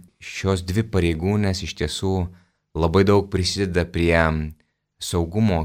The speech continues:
kelyje, prie visų programų, prie prevencijos. Ir kaip tik, e, visai nesenai dalyvavo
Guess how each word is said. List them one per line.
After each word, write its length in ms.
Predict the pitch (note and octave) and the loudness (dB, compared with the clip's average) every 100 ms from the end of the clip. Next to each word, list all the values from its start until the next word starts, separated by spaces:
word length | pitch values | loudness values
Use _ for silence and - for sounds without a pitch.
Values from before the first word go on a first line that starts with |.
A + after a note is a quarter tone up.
| - | -4
kelyje, 460 | E2 D#2+ E2+ G#2 F#2+ | -8 -4 -2 -2 -4
prie 160 | F2 D#2+ | -6 -8
visų 180 | - - | -12 -10
programų, 600 | E2 D#2+ F#2 G#2 F2+ E2 | -8 -4 -4 -2 -4 -6
prie 80 | F2 | -10
prevencijos. 960 | D#2+ F2 F#2 A2 A2 - F2+ E2 - - _ _ _ _ | -6 -2 0 2 2 2 0 0 -2 -14 _ _ _ _
Ir 280 | E2 D#2+ D2+ | -4 -4 -6
kaip 220 | - D2 - | -10 -12 -10
tik, 240 | G2+ - | -12 -8
e, 240 | E2 D#2 D2 D2 - - | -6 -4 -4 -8 -10 -12
visai 300 | D#2 - E2 | -12 -8 -8
nesenai 400 | D#2+ - E2 E2 | -8 -8 -6 -6
dalyvavo 640 | D#2+ D#2 D#2+ E2 E2 D#2+ | -6 -4 -4 -2 0 0